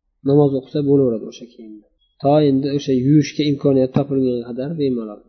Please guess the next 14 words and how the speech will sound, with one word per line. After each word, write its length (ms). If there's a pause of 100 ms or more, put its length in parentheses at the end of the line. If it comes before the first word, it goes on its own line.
(600)
La 240
fil 240
ma 180
dedilar, 440
suvga 380
tushsa 360
esa 260 (160)
yengil, 340 (240)
yengil 360
qaralmaydi. 640 (240)
Suvga 300
tushsa 380
yengil 360
qaralmaydi. 640